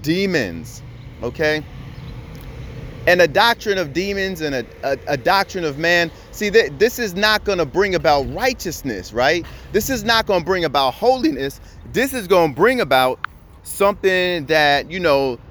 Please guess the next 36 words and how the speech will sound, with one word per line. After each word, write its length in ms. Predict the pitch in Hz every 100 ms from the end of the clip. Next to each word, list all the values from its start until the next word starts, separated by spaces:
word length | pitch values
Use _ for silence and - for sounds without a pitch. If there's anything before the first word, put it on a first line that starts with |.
| - 127
this 260 | 170 156
man 500 | 156 170 175 180 170
or 80 | 131
this 220 | 151 156
woman 320 | 160 170 170
wants 400 | 127 143 170 165 -
to 100 | 147
get 260 | 156 170
in 100 | 170
their 180 | 170 165
life, 560 | 147 147 165 165 - - - - - -
or 220 | 156 165
it's 100 | -
gonna 200 | 190 156
bring 200 | 170 185
about 340 | 165 170 160
something 600 | - 185 185 180 180 175
that 180 | 147 127
these 220 | 175 175
demons 640 | 135 180 180 175 170 160 - - -
want 320 | 107 151 170
to 80 | 165
bring 260 | 131 175 170
about. 340 | 165 160 160 - -
But 120 | 170
see, 340 | 165 202 190 139 - - - -
it's 240 | 185 185
not 200 | 214 190
gonna 160 | 180 156
bring 160 | 185
about 260 | 147 143 127
holiness, 540 | 220 254 214 160 160
because 380 | 151 165 160 151
it 80 | 165
wasn't 340 | 160 147 147
created 540 | - 156 175 214 160